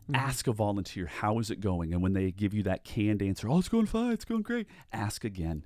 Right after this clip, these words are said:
Speaker 2: and
Speaker 1: How
Speaker 2: really
Speaker 1: are you
Speaker 2: mean it.
Speaker 1: really?
Speaker 2: And how are you really doing?
Speaker 1: Mm-hmm.
Speaker 2: Exactly. And then the next thing when it comes to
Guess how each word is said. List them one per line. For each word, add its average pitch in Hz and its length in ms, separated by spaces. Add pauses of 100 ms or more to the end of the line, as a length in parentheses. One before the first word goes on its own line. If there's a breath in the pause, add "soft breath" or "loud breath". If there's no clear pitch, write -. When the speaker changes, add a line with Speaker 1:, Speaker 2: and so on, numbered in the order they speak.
(120)
Speaker 2:
and 98 160
Speaker 1:
How 85 60
Speaker 2:
really 90 200
Speaker 1:
are - 20
you 80 80
Speaker 2:
mean 76 80
it. - 40
Speaker 1:
really? 120 320 (260)
Speaker 2:
And 113 100
how 135 180
are 120 80
you 95 220
really 85 340
doing? 131 300
Speaker 1:
Mm-hmm. - 80
Speaker 2:
Exactly. 82 460 (340 loud breath)
And 131 60
then 139 80
the 147 80
next 131 440
thing 92 200
when 92 120
it - 80
comes 92 280
to 95 200